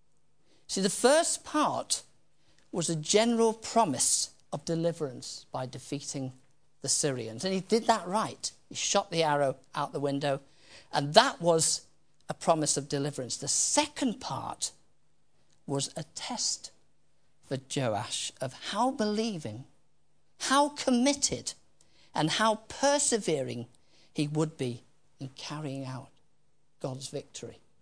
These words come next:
See, he probably thought to himself, "Oh, deliverance, arrow through the window, got deliverance of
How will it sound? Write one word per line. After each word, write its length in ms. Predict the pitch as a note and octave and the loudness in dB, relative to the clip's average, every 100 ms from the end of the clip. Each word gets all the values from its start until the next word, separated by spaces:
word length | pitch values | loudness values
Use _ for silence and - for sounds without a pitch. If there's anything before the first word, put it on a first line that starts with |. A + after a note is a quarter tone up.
| _ - - - - | _ -20 -20 -20 -2
See, 280 | - C4+ C4+ | 4 6 4
he 60 | |
probably 440 | C#4 - D4+ D4+ B3+ | 2 0 4 4 2
thought 400 | - G#3 F3+ - | 2 4 4 2
to 80 | F3+ | -2
himself, 340 | D#3 E3+ F3+ | 0 0 0
"Oh, 140 | B3 - | 0 2
deliverance, 720 | G3 G3+ G#3+ C4 C4 - - - - - _ _ _ _ - - - _ _ - - - - - | 6 6 6 6 4 2 0 -4 -20 -20 _ _ _ _ -20 -20 -20 _ _ -20 -20 -20 4 8
arrow 300 | C#4 A#3 F3 | 8 8 6
through 180 | G3 | 4
the 100 | F#3 | 6
window, 480 | F#3+ B3 A#3+ C4 B3 - - _ | 6 6 6 4 2 -4 -20 _
got 200 | D4 D#4 | 4 6
deliverance 560 | A#3 G3+ E3 F3 E3+ - | 6 4 4 2 2 0
of 160 | E3+ | -2